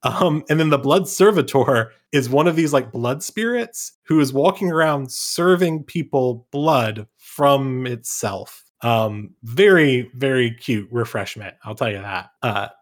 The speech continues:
also, speaking of serving things, we've got Dying to Serve and Undead Butler, who are, uh, the caterers,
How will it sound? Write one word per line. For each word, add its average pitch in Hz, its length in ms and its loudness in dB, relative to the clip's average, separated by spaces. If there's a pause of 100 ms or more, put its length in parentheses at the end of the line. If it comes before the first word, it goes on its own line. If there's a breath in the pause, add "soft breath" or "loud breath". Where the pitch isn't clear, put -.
(120)
also, 131 480 4
speaking 180 380 -4
of 123 80 -2
serving 160 380 -2
things, 135 260 -6
we've 127 140 -4
got 120 260 -4
Dying 143 360 0
to 156 100 -4
Serve 151 520 0
and 107 260 -2
Undead 120 420 0
Butler, 135 400 -2
who 127 220 2
are, 107 280 2 (300 soft breath)
uh, 170 260 2 (240)
the 143 480 0
caterers, 196 800 0